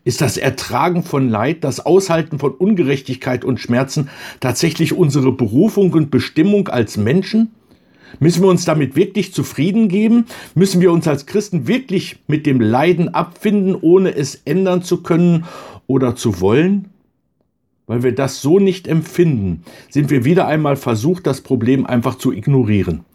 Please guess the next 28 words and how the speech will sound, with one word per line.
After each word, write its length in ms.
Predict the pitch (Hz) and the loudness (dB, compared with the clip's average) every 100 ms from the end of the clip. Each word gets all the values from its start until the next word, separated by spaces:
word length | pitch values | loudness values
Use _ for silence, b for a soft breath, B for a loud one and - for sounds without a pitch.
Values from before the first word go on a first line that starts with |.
| B B B B B | B B B B B
Aber 360 | 139 135 127 - | -4 0 0 0
unsere 260 | 151 139 | 0 0
Unfähigkeit, 720 | 143 233 262 - 151 - 123 120 | 0 0 0 2 0 0 -4 -2
mit 140 | 139 | -2
dem 140 | 135 127 | 0 0
Leiden 280 | 135 143 | 0 0
umzugehen, 600 | - 220 226 139 113 123 | -2 -2 -2 -2 0 0
lässt 240 | 127 151 - | 2 0 -2
das 180 | 135 - | -4 0
Leid 300 | 123 180 190 | 0 2 2
in 100 | 196 | 2
unserem 320 | 180 180 147 | 2 2 2
Leben 240 | 139 151 | 2 2
leider 460 | 147 147 143 139 123 | 2 0 0 0 -2
nicht 420 | 151 226 - - | -2 -2 -4 -8
einfach 320 | 120 113 110 | -6 -2 -4
so 180 | - 110 | -2 -4
verschwinden. 720 | - 104 - - 101 95 98 B B B | -2 -6 -6 -4 -4 -2 -6 B B B
Und 220 | B 135 143 | B 2 4
das, 300 | 180 - - | 0 -2 -2
genau 420 | 156 147 180 220 | -2 0 0 0
das 300 | 175 175 175 | -2 -4 -4
ist 280 | - 175 - | -6 -4 -4
die 100 | 151 | -4
große 440 | - 151 180 175 | 0 4 4 2
Herausforderung 960 | 139 131 113 156 160 156 143 135 139 139 B B B B - | -2 -2 -2 -4 -2 -4 -2 -2 -2 -4 B B B B 0
dieses 340 | 135 123 135 | 2 2 0
Lehrtextes. 880 | 113 110 107 - 87 - - 87 - | 2 0 0 -2 -6 -8 -12 -12 -14